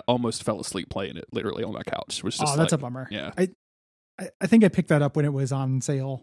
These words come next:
Speaker 1: Mm-hmm.
Speaker 2: uh, at some point, but I have not played it. Uh, we cut over to Tigra, uh, and Tigra is like, you know, Sebastian Shaw's like, "You can't take care of me. You have the powers of a tiger."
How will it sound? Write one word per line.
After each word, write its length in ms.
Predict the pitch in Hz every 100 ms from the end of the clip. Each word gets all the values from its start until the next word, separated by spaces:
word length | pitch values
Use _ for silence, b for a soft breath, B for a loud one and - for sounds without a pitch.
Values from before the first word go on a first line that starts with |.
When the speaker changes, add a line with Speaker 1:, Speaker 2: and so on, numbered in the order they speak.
| 135
Speaker 1:
Mm-hmm. 220 | 117 113
Speaker 2:
uh, 220 | 139 135 151
at 100 | 135
some 180 | 143 123
point, 220 | 147 151
but 80 | 139
I 20 |
have 120 | 135
not 160 | 139 143
played 200 | 143 156
it. 120 | 156 _ _ _ _ _ _ _ _ _ - - _ _ B B B B 165
Uh, 240 | 160 160
we 80 | 175
cut 120 | 269
over 140 | 269 170
to 80 |
Tigra, 380 | - 147 139 131 - _ _ _ _ _ -
uh, 260 | 156 151 143 -
and 340 | 160 156 151 -
Tigra 400 | - 240 240 185
is 240 | 156 156 139
like, 360 | 147 143 151 -
you 80 | 156
know, 300 | 143 139 156 - -
Sebastian 300 | - 208 170
Shaw's 180 | 165 151
like, 140 | 156 -
"You 180 | 175 233
can't 300 | 226 131 117 -
take 120 | 135
care 160 | 139 135
of 60 |
me. 80 | 147
You 120 | 170
have 100 | 175
the 60 | 143
powers 340 | 143 143 147
of 60 | 135
a 60 |
tiger." 440 | 131 175 170 127